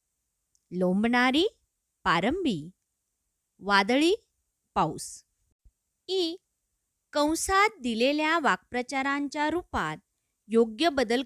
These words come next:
करून वाक्य पूर्ण करा. मेटाकुटीला येणे, गिल्ला करणे, सुसाट पळत सुटणे,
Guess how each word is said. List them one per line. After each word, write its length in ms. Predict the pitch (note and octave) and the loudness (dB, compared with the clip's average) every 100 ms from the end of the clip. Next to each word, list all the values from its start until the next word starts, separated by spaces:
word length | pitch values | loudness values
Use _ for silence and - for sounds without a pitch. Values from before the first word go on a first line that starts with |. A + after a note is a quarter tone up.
| - | -2
करून 360 | G#4+ A3+ F#3 - _ | 0 0 -4 -10 _
वाक्य 380 | - F3 _ C#4+ | -8 -8 _ -6
पूर्ण 360 | C4 A#3+ E3+ D3 | -4 -4 -4 -8
करा. 240 | D3 C3+ F3 _ _ _ _ _ _ _ _ _ _ | -12 -18 -20 _ _ _ _ _ _ _ _ _ _
मेटाकुटीला 800 | F#3 F3+ - A3+ C4 B3 D4+ D4 D4 | -4 -4 0 -2 -2 -8 -4 -2 -2
येणे, 320 | D4 D4+ F4+ - _ _ _ _ _ _ - G3+ | 0 -2 -4 -8 _ _ _ _ _ _ -18 -4
गिल्ला 320 | B3+ D4 F#4+ | 0 4 2
करणे, 580 | A#4 C4 G#3+ F#3 F3 F#3 - _ _ _ _ _ | 2 -4 -4 -6 -8 -12 -20 _ _ _ _ _
सुसाट 500 | - - D4 - G4 G#4+ - | -10 -6 -2 2 2 0 -4
पळत 340 | B3 A#3+ F#4+ | 0 2 2
सुटणे, 560 | - - - F3+ D3 D#3 | 0 -2 -4 -10 -10 -12